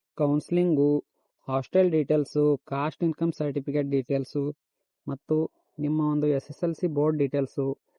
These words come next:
So, ಈ ರೀತಿಯಾಗಿ ಮೊದಲಿ-, ಮೊದಲಿಗೆ ಬೇರೆ ರೀತಿ ಬರ್ತಿತ್ತು. So, ಇವಾಗ ಅಪ್ಡೇಟ್ ಮಾಡಿದ್ದಾರೆ,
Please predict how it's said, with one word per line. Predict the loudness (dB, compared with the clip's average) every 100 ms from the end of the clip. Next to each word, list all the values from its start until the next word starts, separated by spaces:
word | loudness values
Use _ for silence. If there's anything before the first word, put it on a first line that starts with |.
| _ -2
So, | 0
ಈ | 2
ರೀತಿಯಾಗಿ | 2 4 4
ಮೊದಲಿ-, | 2 2 2 2 2 0 -6
ಮೊದಲಿಗೆ | -2 2 4 4
ಬೇರೆ | 4 4 6 4
ರೀತಿ | 2 2
ಬರ್ತಿತ್ತು. | 2 0 -2 0 0 -2 _ _ 2
So, | 4
ಇವಾಗ | 4 2 2
ಅಪ್ಡೇಟ್ | 0 2 2
ಮಾಡಿದ್ದಾರೆ, | 2 2 2 2